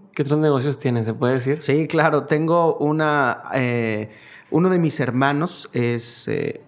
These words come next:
Speaker 2: bueno, los negocios que tengo, los otros son con mis hermanos. Uno es médico, entonces estamos ofreciendo un,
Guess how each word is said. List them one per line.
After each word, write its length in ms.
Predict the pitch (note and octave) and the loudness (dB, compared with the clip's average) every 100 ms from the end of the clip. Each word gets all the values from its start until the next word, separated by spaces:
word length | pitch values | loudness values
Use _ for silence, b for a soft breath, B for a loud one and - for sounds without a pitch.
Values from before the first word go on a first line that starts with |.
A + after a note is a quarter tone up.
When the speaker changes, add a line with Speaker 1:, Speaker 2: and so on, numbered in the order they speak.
| _ - | _ -12
Speaker 2:
bueno, 380 | - C#3 D3+ B2+ | 0 4 4 4
los 220 | C3+ C3 | 0 0
negocios 300 | D3 F#3 F3 | 0 -2 -2
que 100 | D#3+ | -4
tengo, 260 | D#3+ E3+ | 0 0
los 140 | D3 - | 0 0
otros 200 | D#3+ D#3 | -2 -2
son 120 | D3 | -2
con 160 | C#3+ C3 | 0 0
mis 140 | B2+ | 0
hermanos. 400 | A2+ B2+ D3 F#3+ - | 0 0 0 -2 0
Uno 160 | D#3+ | 0
es 140 | C#3 C3 | 0 0
médico, 440 | C3 C3+ - - B B B | -2 -2 -4 -6 B B B
entonces 400 | A2+ C3 C#3 C3+ | -2 -2 0 -2
estamos 360 | A#2+ B2 C#3+ | 0 0 0
ofreciendo 460 | B2 A#2 A2+ C3+ C3+ | -2 -4 -2 0 2
un, 320 | C#3 C#3 B2+ | 2 0 -2